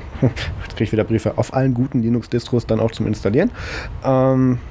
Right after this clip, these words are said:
und auf denen mit der, mit, äh, S E Linux. Und, ähm,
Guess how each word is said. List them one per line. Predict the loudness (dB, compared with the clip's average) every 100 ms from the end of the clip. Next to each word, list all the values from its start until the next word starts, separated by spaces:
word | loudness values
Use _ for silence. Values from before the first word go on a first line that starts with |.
| -16 -6
und | -2 -2
auf | 2
denen | 2 2
mit | 0
der, | 2
mit, | 2 0 0
äh, | 4 4 2
S | 0
E | 0
Linux. | 2 2 2 -4 -12 -12 -14 -8
Und, | 0 4 4 4
ähm, | 2 4 2